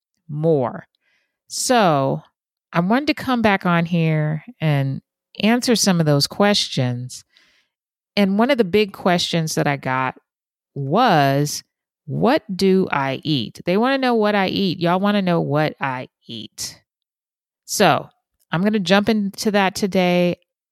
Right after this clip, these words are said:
Again, I know I took a little bit of a break. This is a passion project of mine. Of course, I'm not making any excuses. But life, my day job, my kid just kinda drained me.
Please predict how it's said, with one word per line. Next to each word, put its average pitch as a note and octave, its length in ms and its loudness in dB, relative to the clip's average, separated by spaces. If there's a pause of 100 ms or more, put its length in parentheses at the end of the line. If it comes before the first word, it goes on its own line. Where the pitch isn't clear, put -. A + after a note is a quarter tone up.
(160)
Again, D#3+ 720 2 (420)
I D3 80 0
know D3+ 180 2
I D#3 80 4
took E3+ 220 0
a E3 60 2
little D#3 260 2
bit D#3 140 2
of D3 160 0
a C3+ 60 0
break. E3 680 0 (1600)
This E3+ 260 0
is D#3 260 0
a C#3+ 140 -2
passion F#3 460 0
project E3 420 2
of E3 140 0
mine. D3+ 240 2
Of C#3 120 -2
course, D#3 340 0
I'm C3+ 100 -2
not C3+ 180 0
making C#3 320 -4
any C3 220 -2
excuses. D3 880 -2 (1040)
But D#3+ 180 0
life, F3 640 0 (160)
my D3+ 180 -2
day F3 300 0
job, F3+ 480 0
my D3 200 -4
kid G3 680 -2 (680)
just F#3 360 2
kinda D3+ 400 0
drained D#3 800 2
me. A#2 400 -6